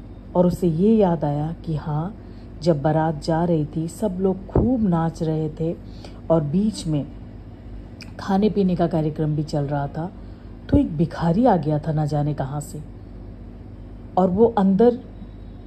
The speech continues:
आता ही चला गया। और जैसे ही वो मेरे नज़दीक आया, मुझे इतना क्रोध आ गया उसको देख के, क्योंकि हम सब इतने आलीशान तरीके से उस शादी का समारोह, समारोह मना रहे थे, और उस भीड़ में वो भिखारी बहुत ही बुरा लगा,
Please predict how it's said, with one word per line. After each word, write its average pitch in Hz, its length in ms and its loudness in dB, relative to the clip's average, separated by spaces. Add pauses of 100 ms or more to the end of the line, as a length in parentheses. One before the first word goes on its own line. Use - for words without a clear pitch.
(140)
आता 190 260 4
ही 233 200 6
चला 156 340 2
गया। 135 260 -8 (840)
और 175 80 4
जैसे 180 400 4
ही 277 80 8
वो 254 140 4
मेरे 202 240 4
नज़दीक 185 500 0
आया, 160 300 0 (400)
मुझे 185 320 0
इतना 202 400 2
क्रोध 180 360 2
आ 165 120 2
गया 160 200 2
उसको 156 280 -2
देख 151 340 -2
के, 175 160 0 (380)
क्योंकि 190 360 4
हम 180 220 2
सब 220 400 2
इतने 196 260 2
आलीशान 202 580 2
तरीके 170 340 0
से 175 140 -4
उस 165 180 -4
शादी 156 240 0
का 165 120 -2
समारोह, 160 540 -4
समारोह 165 560 -2 (380)
मना 156 340 2
रहे 185 180 4
थे, 160 180 -2
और 175 220 0
उस 156 160 -2
भीड़ 175 320 0
में 214 120 0
वो 180 140 2
भिखारी 160 580 -2 (360)
बहुत 226 360 4
ही 220 60 6
बुरा 160 300 2
लगा, 143 320 -4